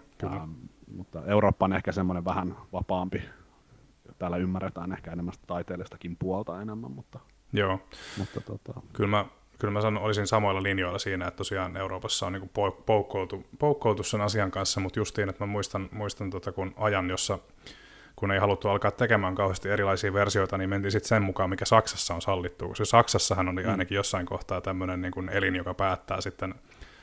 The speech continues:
Speaker 1: näistä ikärajoista muistaakseni. En ole nyt ihan varma, mutta tota, ö, m-, mä muistan vaan, että Saksa, Saksa on ollut maana niin kuin hyvin keskiössä tässä niin kuin sensuurissa, niin kuin monessakin mielessä, ei pelkästään vaan näiden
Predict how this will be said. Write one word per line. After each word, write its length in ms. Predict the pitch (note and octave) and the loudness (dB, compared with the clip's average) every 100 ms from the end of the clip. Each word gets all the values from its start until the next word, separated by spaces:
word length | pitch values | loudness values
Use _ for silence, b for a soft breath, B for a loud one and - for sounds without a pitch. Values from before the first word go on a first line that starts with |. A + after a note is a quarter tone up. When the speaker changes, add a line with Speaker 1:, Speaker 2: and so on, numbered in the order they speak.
| B | B
Speaker 1:
näistä 200 | - - | -2 0
ikärajoista 580 | A2 G#2+ F#2+ F2+ F#2 - | 2 2 2 0 -4 -6
muistaakseni. 600 | F#2 F#2 - F#2+ - G2 - B B B B | -6 -6 -6 -4 -4 -6 -10 B B B B
En 120 | G#2 | -4
ole 100 | G2 G2 | -2 -2
nyt 120 | G2+ | 0
ihan 200 | G#2 G2+ | 2 4
varma, 280 | G2+ G2+ G2 | 4 2 -2
mutta 260 | F#2 - | -4 -6
tota, 260 | F#2+ F#2 F#2+ - B B B B B B - | -6 -4 -6 -8 B B B B B B -4
ö, 200 | F#2+ F2+ - | 0 0 -2
m-, 260 | G#2+ - | -8 -6
mä 200 | A2 A2+ | -6 0
muistan 320 | A2+ C3 - G#2 | 6 6 6 6
vaan, 140 | G#2+ | 6
että 100 | G2 | 8
Saksa, 380 | A2 G#2 G#2+ F#2 | 6 6 4 2
Saksa 360 | - A#2 - G2 | 4 4 6 2
on 120 | F#2 | 4
ollut 180 | F2+ F#2 | 0 0
maana 280 | G2+ G2 F2+ | 2 2 2
niin 120 | F2 | 0
kuin 100 | F2+ | -4
hyvin 160 | G2+ F#2+ | -4 -2
keskiössä 460 | F#2+ F#2+ - F#2+ - | 0 0 0 -2 -4
tässä 260 | G#2 - | -4 -4
niin 120 | F#2 | -4
kuin 100 | F2+ | -6
sensuurissa, 680 | F2 F#2+ F#2 - F2+ F2+ G2 - B B B - | -4 -4 -2 -4 -2 0 0 -4 B B B -10
niin 140 | F#2+ | -6
kuin 240 | F2+ F2+ - | -6 -8 -4
monessakin 420 | G2+ F#2+ - G2 F#2+ | 0 0 0 -2 -2
mielessä, 320 | F#2 F#2 - | -2 -2 -2
ei 100 | F#2 | -2
pelkästään 520 | F#2+ F#2+ F2+ - F2+ | -2 -2 -4 -4 -4
vaan 180 | F#2 F#2 | -6 -6
näiden 240 | F#2 F2+ | -6 -6